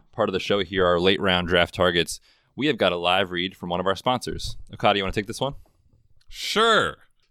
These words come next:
Speaker 2: So this episode is brought to you by our friends over at Draft, capital D A R A F T, because it's not just a normal draft, you know, it's an awesome draft.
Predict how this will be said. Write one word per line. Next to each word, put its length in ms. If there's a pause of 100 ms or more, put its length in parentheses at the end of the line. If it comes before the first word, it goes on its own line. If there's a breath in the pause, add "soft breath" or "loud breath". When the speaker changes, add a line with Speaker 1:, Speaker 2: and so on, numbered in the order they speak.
(120)
Speaker 2:
So 480 (180)
this 180
episode 500 (160)
is 100
brought 240
to 60
you 60
by 160
our 60
friends 320
over 240
at 140
Draft, 800
capital 560
D 320
A 60
R 160
A 140
F 180
T, 260
because 520
it's 180
not 200
just 220
a 40
normal 240
draft, 320
you 80
know, 300
it's 180 (260)
an 180
awesome 340
draft. 320